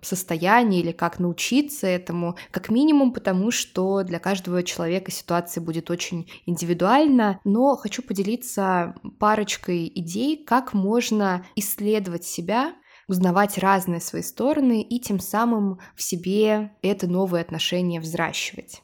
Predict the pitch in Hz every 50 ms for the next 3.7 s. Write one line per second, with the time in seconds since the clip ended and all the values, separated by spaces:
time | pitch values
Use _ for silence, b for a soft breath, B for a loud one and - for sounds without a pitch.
0 | _ _ - 262 285 294 254 247 262 - - 233 240 - 233 - - 202 196 196
1 | - 190 196 190 185 - - 180 175 - - - - - - - - 190 - -
2 | 262 311 311 277 254 240 - - 196 196 220 196 - - 214 202 196 - - 190
3 | 185 180 190 214 240 254 254 - - 214 208 202 196 -